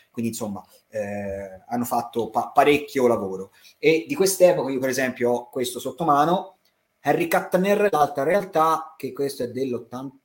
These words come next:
no, del novanta, e però questo, attenzione, che è i roma-, speciale Urania e i romanzi,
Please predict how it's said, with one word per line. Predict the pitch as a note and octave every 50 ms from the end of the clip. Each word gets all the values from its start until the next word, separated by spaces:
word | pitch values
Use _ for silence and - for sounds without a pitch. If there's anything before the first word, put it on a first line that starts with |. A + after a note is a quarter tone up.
| _ _ _ - A#2
no, | B2 G#2+
del | G#2 C#3+ D3 C#3
novanta, | B2+ B2+ B2 A2+ G#2+ A2 A2 G#2 G#2+ - D#3 F#3 G#3+ G#3+ - - _ _ _
e | - C#3+ C#3
però | - E3 F3 F3+ F3+
questo, | - E3 E3 - -
attenzione, | - - G3 F#3 - - D#3+ D#3+ C3+
che | A#2+ C3
è | B2+ B2+ B2 - -
i | D#3 D#3+
roma-, | D3+ D#3 D3+ C#3+ C#3 C#3 -
speciale | - - - D#3+ - - D3 B2+ A#2+ A#2+ A#2+ A#2+ B2 A#2+ - _ _ _ _ _ _ _ _ _ _ _ _ _
Urania | _ C3 A#2 A#2 A2+ A2 A2 A2 A2 A2+ A2 G#2+ - -
e | _ -
i | A2+ A#2
romanzi, | A2+ A2 A2 G#2+ G#2+ G#2+ G#2+ G#2+ G2+ G2+ A2 A2+